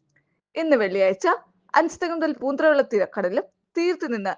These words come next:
ഇരുപത് കിലോമീറ്ററിന് അപ്പുറം ദൂരക്കടലിലും വടക്ക് പടിഞ്ഞാറ്, തെക്ക് പടിഞ്ഞാറ്, വടക്കിഴക്ക്, തെക്കിഴക്ക് ദിശകളിൽ നിന്നും മണിക്കൂറിൽ ഇരുപത്തെട്ട് കിലോമീറ്റർ വേഗത്തിലാണ് കാറ്റ് വീശുക.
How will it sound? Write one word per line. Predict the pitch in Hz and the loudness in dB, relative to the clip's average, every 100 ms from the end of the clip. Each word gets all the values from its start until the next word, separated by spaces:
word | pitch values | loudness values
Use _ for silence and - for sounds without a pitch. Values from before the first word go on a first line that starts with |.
| - | -6
ഇരുപത് | 269 311 339 | -4 -2 -4
കിലോമീറ്ററിന് | - 208 170 214 - - 202 | -2 -4 -2 -4 -4 -6 -8
അപ്പുറം | - 302 - _ 202 | -4 -6 -6 _ -4
ദൂരക്കടലിലും | 285 294 233 190 180 185 _ _ _ _ | 0 0 0 -4 -4 -8 _ _ _ _
വടക്ക് | 269 330 - | 0 0 0
പടിഞ്ഞാറ്, | 349 330 320 320 | -4 -2 -2 -2
തെക്ക് | 226 - 277 | -4 -2 0
പടിഞ്ഞാറ്, | 285 285 254 | 2 0 0
വടക്കിഴക്ക്, | 208 233 285 269 269 262 | 0 -2 -2 -2 -2 -6
തെക്കിഴക്ക് | 202 - 269 269 254 202 | -8 0 0 2 0 0
ദിശകളിൽ | - 202 185 | -4 -6 -6
നിന്നും | 190 392 _ - 233 | -10 -14 _ -6 -4
മണിക്കൂറിൽ | 220 226 214 - - | -4 -4 -6 -6 -10
ഇരുപത്തെട്ട് | 247 311 - - | -6 -4 -6 -4
കിലോമീറ്റർ | 196 185 190 185 | -2 -2 -4 -6
വേഗത്തിലാണ് | 175 196 226 | -4 -4 -2
കാറ്റ് | 233 196 | -4 -4
വീശുക. | 190 - | -8 -4